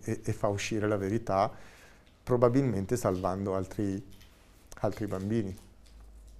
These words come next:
Quindi ci sono delle figure adulte a cui rivolgersi, eh, e, e poi ci si può anche rivolgersi ai coetanei, e ai coetanei è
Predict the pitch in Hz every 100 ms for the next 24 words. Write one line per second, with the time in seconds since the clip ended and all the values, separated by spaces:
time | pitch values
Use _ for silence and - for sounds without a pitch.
0 | - - - - - - - 123 92 -
1 | - - - - - 113 135 120 120 110
2 | 120 120 120 117 120 131 135 147 147 160
3 | 160 196 202 - - - 127 113 107 113
4 | 123 104 104 101 107 113 117 139 95 107
5 | 104 110 104 104 104 101 117 104 95 95
6 | 104 - 104 98 113 113 95 98 117 107
7 | 101 101 104 98 104 110